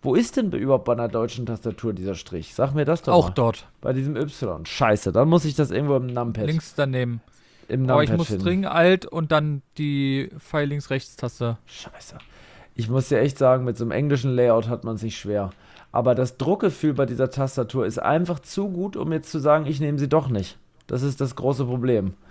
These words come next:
Speaker 1: Ich muss also mir sämtliche,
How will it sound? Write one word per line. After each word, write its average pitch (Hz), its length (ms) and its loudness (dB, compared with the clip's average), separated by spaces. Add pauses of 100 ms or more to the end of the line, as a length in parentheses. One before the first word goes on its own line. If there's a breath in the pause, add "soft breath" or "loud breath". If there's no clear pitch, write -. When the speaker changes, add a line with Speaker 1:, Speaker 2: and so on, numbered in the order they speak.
(420 loud breath)
Speaker 1:
Ich 123 160 -2
muss 160 220 4
also 147 260 4
mir 147 160 6
sämtliche, 190 880 4